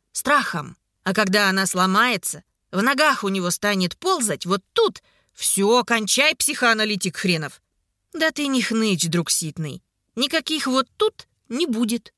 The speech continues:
Ленчик Рыков этого урода поймает и упрячет в места не столь отдалённые, чтобы жизнь хорошим людям не портил. И, кстати,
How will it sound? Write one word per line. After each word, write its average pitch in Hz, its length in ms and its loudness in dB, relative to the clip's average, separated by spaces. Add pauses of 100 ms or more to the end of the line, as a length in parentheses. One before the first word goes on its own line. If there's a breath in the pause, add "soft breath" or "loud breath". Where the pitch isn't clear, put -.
(500)
Ленчик 220 520 0
Рыков 427 360 0
этого 156 300 -6
урода 160 360 -4
поймает 165 640 -2 (300)
и 156 60 -2
упрячет 196 560 2
в 180 60 -2
места 196 380 2
не 196 100 -2
столь 202 300 2
отдалённые, 185 680 0
чтобы 202 340 2
жизнь 214 340 0
хорошим 190 500 0
людям 165 340 -2
не 202 80 0
портил. 147 540 -6 (360)
И, - 60 -12
кстати, - 560 -4